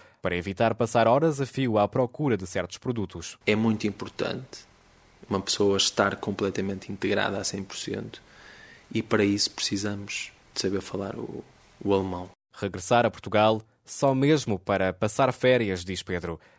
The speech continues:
Speaker 1: Pelo menos nos próximos cinco anos, trabalhar em Portugal está fora de questão. Só se o país mudar muito, concede.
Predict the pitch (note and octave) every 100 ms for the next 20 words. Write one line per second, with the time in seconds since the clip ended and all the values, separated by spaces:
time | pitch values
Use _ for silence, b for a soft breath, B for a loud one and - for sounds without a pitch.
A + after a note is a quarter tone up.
0 | b G2+ G#2 C3 D#3+ D#3 - - B2 A2
1 | - C#3 C3+ C3+ B2 - F#3 C3 B2 G#2
2 | F#2+ b b b b - B2+ B2 B2+ D3+
3 | E3+ - B2+ A#2+ G#2 F2+ b b - -
4 | B2+ B2 - C#3+ A2+ F2+ - - G2+ E2
5 | E2 _ _ _ - - D#3+ D#3 C#3+ -
6 | A2 A2+ B2 A#2 G#2 G#2+ A#2+ G#2+ - F#2
7 | F2 F2+ E2 D#2+